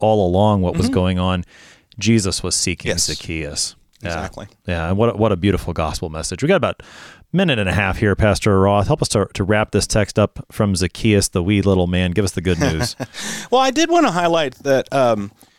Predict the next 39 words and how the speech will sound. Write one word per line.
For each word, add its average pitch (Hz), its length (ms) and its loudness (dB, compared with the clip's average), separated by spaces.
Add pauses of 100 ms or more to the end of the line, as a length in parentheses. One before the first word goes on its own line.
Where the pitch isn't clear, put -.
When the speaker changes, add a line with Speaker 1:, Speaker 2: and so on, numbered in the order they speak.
(140)
Speaker 2:
you 165 300 -8
know, 170 140 4
we 156 260 -6
do 190 160 -4
see 185 200 -2
Jesus 156 260 -4 (160)
as - 40 -10
the - 100 -6
Son 156 260 -2
of 139 80 -4
Man 139 260 -2
here. 175 220 -4
We 156 80 -6
referred 131 380 -6
to, 120 200 -12
you 120 120 -8
know, 117 60 -6
mentioned 123 340 -6
that 110 100 -8
that's 123 280 -4
a 71 140 -10
divine 110 400 -6
title 139 320 -4
for 165 240 -10
him. 165 120 -10 (280)
And 143 140 -6
this 170 140 -2
ties 208 300 -4 (440)
nicely 165 320 -4
back 131 240 -2
in 123 80 -4
with 113 140 -6
Ezekiel 107 400 -8
thirty-four. 98 600 -12 (260)
"Thus 156 180 0
says 190 240 -2
the 131 100 -6
Lord, 101 380 -6
behold, 113 320 -6